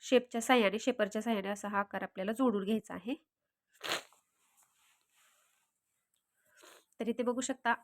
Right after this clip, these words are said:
आर्महोलचं मार्किंग आपलं किती सुंदर आलेलं आहे, आकार पण किती परफेक्ट आलेला आहे बघा.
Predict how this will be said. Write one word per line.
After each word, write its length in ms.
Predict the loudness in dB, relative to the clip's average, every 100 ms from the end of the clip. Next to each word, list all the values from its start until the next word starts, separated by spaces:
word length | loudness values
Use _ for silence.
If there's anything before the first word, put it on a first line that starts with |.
| 0
आर्महोलचं 480 | 2 4 2 4 6
मार्किंग 300 | 6 6 0
आपलं 220 | 0 -2
किती 200 | -8 -8
सुंदर 440 | -4 -2 4 4 4 4
आलेलं 300 | 4 4 0
आहे, 260 | 0 -4 -6 _ _ 2
आकार 260 | 2 2 -4
पण 140 | -6
किती 180 | -8 -8
परफेक्ट 500 | 2 2 2 -4 2
आलेला 240 | 2 2 -2
आहे 140 | -2
बघा. 240 | -2 -2